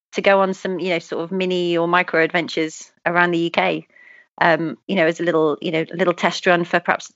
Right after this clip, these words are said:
longer trips. I think the U K is a fantastic place to cycle, and, um,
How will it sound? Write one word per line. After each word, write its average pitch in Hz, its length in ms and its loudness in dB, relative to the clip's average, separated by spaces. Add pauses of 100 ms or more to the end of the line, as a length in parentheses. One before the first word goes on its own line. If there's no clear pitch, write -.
longer 180 280 0
trips. - 460 -2 (100)
I - 80 -8
think - 400 -10 (240)
the 185 80 -2
U 202 120 2
K 208 180 4
is - 100 0
a 160 40 -4
fantastic - 480 -2
place 165 180 2
to 180 80 -12
cycle, - 540 0 (600)
and, 165 300 0
um, 165 440 0